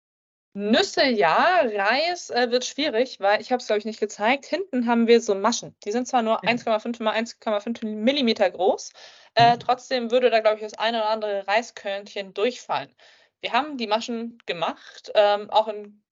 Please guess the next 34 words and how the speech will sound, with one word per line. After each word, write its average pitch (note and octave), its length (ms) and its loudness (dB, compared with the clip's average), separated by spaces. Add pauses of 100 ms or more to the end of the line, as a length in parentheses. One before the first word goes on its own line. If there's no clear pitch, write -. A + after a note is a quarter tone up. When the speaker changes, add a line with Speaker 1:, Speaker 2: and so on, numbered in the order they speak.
Speaker 1:
Gesprächen A#3+ 540 -4
sind G#3+ 120 -8
wir G3+ 80 -6
da G3+ 60 0
in F3 80 -6
intensiven G#3 500 -10
Gesprächen G3+ 460 -4
mit G3 180 -8
eben F#3 380 -8 (240)
Geschäftsführern G#3 540 -2
vers-, - 360 -10
von G#3 160 -8
verschiedenen A3+ 440 0
Bäckereiketten A3+ 680 0
haben G#3 120 -2
wir G3+ 80 -4
uns - 280 -16
so G#3 160 0
überlegt, G3 540 0 (360)
einfach A3 260 0
damit A3 280 -4
eine A3+ 100 -4
gewisse A3+ 280 -4
Luftzirkulation F3+ 840 -6 (200)
gewährleistet F#3+ 540 2
werden D#3+ 220 0
kann. - 180 -12 (100)
Weil, F#3+ 400 2 (380)
wenn F3 80 -8
ich E3 100 -14
morgens G#3 300 2
zum F3+ 140 -14
Bäcker A3 280 2
gehe G3+ 260 -8